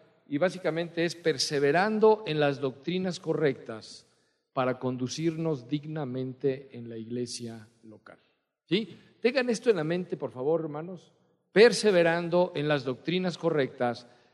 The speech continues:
para conducirnos dignamente, o sea, como Dios quiere que nos conduzcamos en la iglesia local. Agradecemos, como siempre, hermanos, sus oraciones. Gracias por,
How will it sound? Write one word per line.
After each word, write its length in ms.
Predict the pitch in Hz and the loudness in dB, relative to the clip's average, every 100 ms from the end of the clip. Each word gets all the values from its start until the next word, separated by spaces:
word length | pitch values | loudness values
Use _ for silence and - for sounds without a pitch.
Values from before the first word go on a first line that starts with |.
| _ | _
para 240 | 131 127 123 | -2 0 0
conducirnos 960 | 135 135 131 - 190 175 175 180 170 - | -2 -2 -2 2 2 2 0 0 -2 -10
dignamente, 1120 | 147 185 190 175 185 170 139 139 123 - 107 | -2 0 0 0 -2 0 0 -2 -2 -8 -10
o 40 | 110 | -8
sea, 140 | 135 | -8
como 220 | 135 135 | -6 -4
Dios 260 | 139 185 185 | 2 2 2
quiere 500 | - 165 147 120 - - _ - | 2 4 4 0 -8 -20 _ -6
que 80 | 123 | -6
nos 160 | 117 | -4
conduzcamos 800 | 120 117 113 - 131 131 120 - _ _ _ _ | -8 -8 -10 -6 -4 -4 -6 -8 _ _ _ _
en 160 | 131 123 | -2 0
la 80 | 120 | 0
iglesia 640 | 123 127 127 135 120 117 - | -2 -4 -4 -8 -10 -12 -16
local. 480 | 127 123 120 104 - | -16 -12 -12 -12 -12
Agradecemos, 760 | 131 135 131 - 185 175 156 | -6 -2 -2 2 2 2 -2
como 200 | 139 123 | -6 -10
siempre, 280 | - 151 151 | -8 -6 -2
hermanos, 380 | 143 151 151 135 | -2 -2 -4 -10
sus 240 | 123 113 | -20 -20
oraciones. 560 | 127 117 151 175 180 135 | -18 -16 -10 -8 -6 -4
Gracias 460 | 131 156 160 147 | -2 -2 -2 -6
por, 260 | - 123 | -6 -10